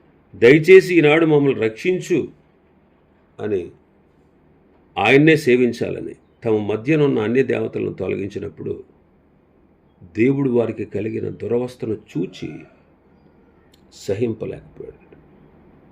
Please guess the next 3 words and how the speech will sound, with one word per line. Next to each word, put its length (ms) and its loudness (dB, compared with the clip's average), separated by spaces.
శత్రువులపై 480 4
వాళ్ళకి 280 0
జయాన్నిచ్చాడు. 840 -8